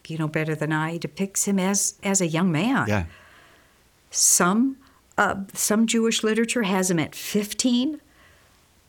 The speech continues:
Speaker 1: others at twenty-six, others at thirty-seven years of age. He's a young man.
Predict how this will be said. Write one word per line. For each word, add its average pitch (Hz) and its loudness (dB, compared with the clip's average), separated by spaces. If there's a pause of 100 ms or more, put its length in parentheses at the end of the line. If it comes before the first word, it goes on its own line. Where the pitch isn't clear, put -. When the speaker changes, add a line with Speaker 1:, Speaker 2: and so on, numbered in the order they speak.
(120)
Speaker 1:
others 214 2
at 196 0
twenty-six, - 0 (1500)
others 226 2
at 254 0
thirty-seven 269 2
years 131 0
of 117 -8
age. - -10 (1500)
He's 233 0
a 233 2
young 233 4
man. 226 0